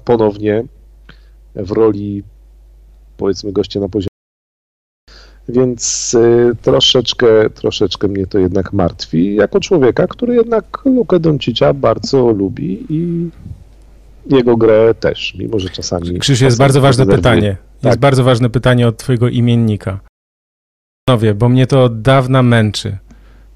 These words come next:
Speaker 2: Czy wy może wiecie, czemu N B A gra w nocy?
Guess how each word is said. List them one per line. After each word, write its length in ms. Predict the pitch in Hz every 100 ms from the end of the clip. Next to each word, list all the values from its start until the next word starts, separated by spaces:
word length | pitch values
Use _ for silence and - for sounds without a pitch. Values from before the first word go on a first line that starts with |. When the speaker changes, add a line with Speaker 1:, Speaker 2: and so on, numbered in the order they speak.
| -
Speaker 2:
Czy 140 | 120
wy 120 | 120
może 260 | 139 120 120
wiecie, 540 | 117 110 - 113 120 127 - - - -
czemu 340 | - 135 131 123
N 180 | 113 107
B 60 | 107 110
A 40 |
gra 180 | 104 101
w 100 | 95
nocy? 360 | 101 92 -